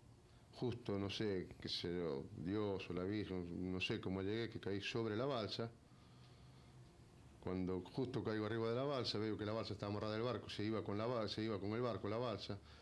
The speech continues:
La desesperación mía era de cortar el cabo, se me fue la navaja al agua, y en una de esas el cabo zafó y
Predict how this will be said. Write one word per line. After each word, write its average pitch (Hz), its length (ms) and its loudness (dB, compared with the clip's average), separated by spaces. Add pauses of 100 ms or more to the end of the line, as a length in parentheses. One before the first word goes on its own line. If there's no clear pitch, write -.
(260)
La 95 60 0
desesperación 104 540 0
mía 123 140 2
era 107 100 2
de 101 80 0
cortar 107 360 0
el 101 220 2
cabo, 107 440 0 (360)
se - 140 -4
me 98 80 2
fue 107 160 0
la 104 80 2
navaja 110 320 0
al 127 80 2
agua, 110 320 0 (1160)
y 101 60 2
en 101 80 2
una 110 160 2
de 113 80 4
esas 117 320 0
el 98 140 0
cabo 110 400 0 (100)
zafó 117 440 0
y 95 140 0